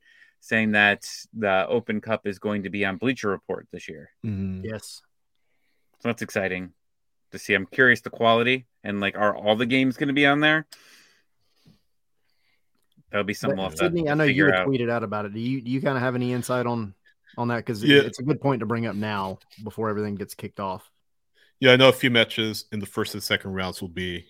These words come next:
Speaker 2: you know, Bleacher Report and on our YouTube channel. Um, later matches, since Warner Bros. Discovery hold the rights, not E S P N. I'm sure once the M-, M L S clubs enter in, you know, some of them will be, um, maybe on T N T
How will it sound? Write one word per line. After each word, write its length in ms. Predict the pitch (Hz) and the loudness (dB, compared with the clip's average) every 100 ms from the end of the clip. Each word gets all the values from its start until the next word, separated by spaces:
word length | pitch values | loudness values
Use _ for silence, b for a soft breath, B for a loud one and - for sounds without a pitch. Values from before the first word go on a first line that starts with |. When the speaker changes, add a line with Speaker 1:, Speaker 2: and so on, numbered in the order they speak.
| - | -10
Speaker 2:
you 80 | 92 | -8
know, 80 | |
Bleacher 300 | 87 98 - | -6 -6 -8
Report 340 | 95 - 104 98 | -8 -8 -8 -6
and 180 | 95 92 | -8 -10
on 140 | 87 | -10
our 60 | 85 | -12
YouTube 440 | 90 87 - 85 | -12 -16 -18 -18
channel. 520 | - 90 90 87 87 - b b b | -12 -10 -8 -10 -12 -18 b b b
Um, 340 | 101 98 120 | -2 -2 -2
later 240 | 117 110 98 | 0 0 2
matches, 360 | 98 90 101 | 0 -2 -6
since 320 | - 110 95 - | -4 -4 -4 -10
Warner 260 | 104 107 101 | -4 -4 -2
Bros. 260 | 104 101 - | -4 -6 -8
Discovery 440 | 95 101 95 85 95 | -10 -8 -8 -10 -8
hold 260 | 92 90 - - | -8 -10 -16 -12
the 100 | 98 | -10
rights, 360 | 87 87 87 - | -8 -8 -10 -10
not 200 | 95 69 | -8 -8
E 100 | 87 | -10
S 80 | |
P 260 | - 87 87 | -10 -10 -6
N. 300 | 85 87 85 _ b b b b b _ _ - | -6 -8 -12 _ b b b b b _ _ -4
I'm 100 | 110 | -4
sure 180 | - 101 | -2 -4
once 180 | 98 - | -4 -6
the 140 | 101 | -6
M-, 160 | 101 101 | -6 -8
M 120 | 110 104 | -8 -4
L 80 | |
S 140 | 101 - | -4 -6
clubs 380 | - 95 87 - | -8 -8 -8 -12
enter 260 | 98 - 95 | -14 -10 -10
in, 240 | 92 90 90 _ _ | -8 -10 -14 _ _
you 60 | 92 | -10
know, 40 | |
some 160 | 92 98 | -8 -8
of 80 | 87 | -8
them 120 | 90 | -10
will 80 | 92 | -10
be, 320 | 85 87 87 - _ | -10 -10 -10 -16 _
um, 380 | - 82 78 110 - _ _ _ _ - _ _ - | -14 -10 -10 -12 -20 _ _ _ _ -20 _ _ -4
maybe 180 | 104 101 | -2 -2
on 100 | 98 | -4
T 160 | - | -6
N 100 | 98 | -6
T 400 | 95 98 95 98 | -6 -8 -8 -10